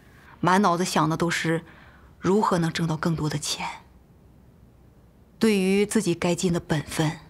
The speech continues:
我却从来没有好好珍惜。每当本分和生意发生冲突的时候，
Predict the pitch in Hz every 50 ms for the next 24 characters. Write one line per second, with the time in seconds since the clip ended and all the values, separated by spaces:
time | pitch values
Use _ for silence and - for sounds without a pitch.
0 | - - - - - - - - - - - - - - - 160 151 - 175 -
1 | - - - 170 185 190 170 165 165 165 160 160 - - - 147 139 - - 160
2 | 143 - 151 147 135 - - - - - - - - - - - - - - -
3 | - - - - - - - - - - - - - - - - - - - -
4 | - - - - - - - - - - - - - - - - - - - 185
5 | 185 196 202 208 196 180 151 160 - 180 170 147 151 160 - 185 233 240 - -
6 | - - - - 165 - 185 180 180 170 - 170 165 170 170 - - - 160 160
7 | 147 - - 143 - 147 - - 143 135 151 151 - -